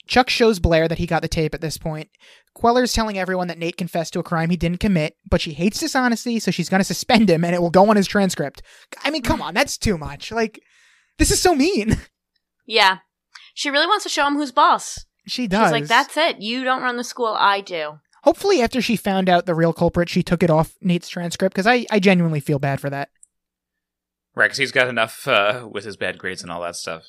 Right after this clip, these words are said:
Speaker 1: Seriously, his grades are already bad. His family life sucks. Like, who knows what this guy's gonna be doing?
Speaker 2: She might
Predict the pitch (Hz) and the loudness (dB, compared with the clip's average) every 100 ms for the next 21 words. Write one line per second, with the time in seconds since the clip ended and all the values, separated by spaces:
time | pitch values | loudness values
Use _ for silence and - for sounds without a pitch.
0 | - - 226 240 202 160 175 175 190 254 | -18 -4 0 2 0 0 -2 0 0 2
1 | 190 180 170 156 151 151 165 - 190 208 | 4 4 2 0 -2 -2 -2 2 2 2
2 | 180 160 - 151 139 - 170 302 233 226 | 0 -2 -4 -8 -8 -6 0 2 2 2
3 | - 147 151 147 151 143 147 147 147 - | -2 -8 -8 -6 -6 -6 -6 -6 -8 -14
4 | _ - - 359 403 | _ -10 -8 -4 -2